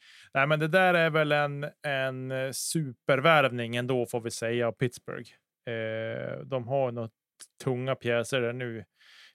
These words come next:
Inte för att det kanske, när vi säger att de kommer gå hela vägen, för det är ett par gubbar som börjar vara till åren också, ska sägas.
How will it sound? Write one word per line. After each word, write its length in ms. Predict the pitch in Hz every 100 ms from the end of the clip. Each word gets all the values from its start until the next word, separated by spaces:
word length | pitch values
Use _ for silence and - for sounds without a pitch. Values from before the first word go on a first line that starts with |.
| _ -
Inte 480 | 175 147 - - 190
för 140 | 156
att 100 | 143
det 100 | 147
kanske, 300 | 139 131 -
när 100 | 135
vi 180 | 131 123
säger 280 | - 127 120
att 80 |
de 140 | 123 107
kommer 160 | 113
gå 240 | 113 120 120
hela 200 | 113 117
vägen, 460 | 131 151 127 117
för 100 | 110
det 80 | 120
är 60 | 127
ett 120 | -
par 160 | 123 117
gubbar 360 | 117 113 117
som 160 | 113 117
börjar 280 | 113 117 117
vara 220 | 117 117
till 200 | - 120
åren 420 | 160 175 139 120
också, 420 | - 98 - 123
ska 160 | - 113
sägas. 520 | - 113 110 -